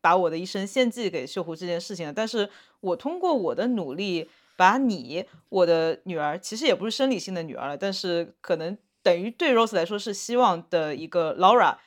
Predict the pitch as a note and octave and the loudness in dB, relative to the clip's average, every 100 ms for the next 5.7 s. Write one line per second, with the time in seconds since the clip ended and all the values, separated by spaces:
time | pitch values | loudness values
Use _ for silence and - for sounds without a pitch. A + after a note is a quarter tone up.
0 | _ - F#3+ F3 E3 - F#3 F#3 A#3+ F4+ | _ -6 0 2 0 2 4 6 8 8
1 | A3+ E3 F#3+ F3 C#3+ G#3 D#4+ G4 A#3+ G3 | 8 6 0 -10 -4 -2 -2 0 -2 -2
2 | E3+ C#3+ _ - - F3+ F#3+ A#3 F#3 F3+ | -4 -10 _ -10 -6 -6 -4 -2 -2 -2
3 | F#3 D#3+ D3+ D#3+ A3+ F#3 E3 D3+ F#3+ F3+ | -6 -8 -12 -12 -10 -8 -8 -8 -12 -6
4 | F#3 E3 - G3+ G3+ F#3 F3+ D#3 C#3 F3 | -2 -2 -2 -4 -4 -4 -2 0 -2 -2
5 | F3+ D3+ - F#3+ F3 E3+ D#3 | -2 -4 -4 -8 -6 -4 -4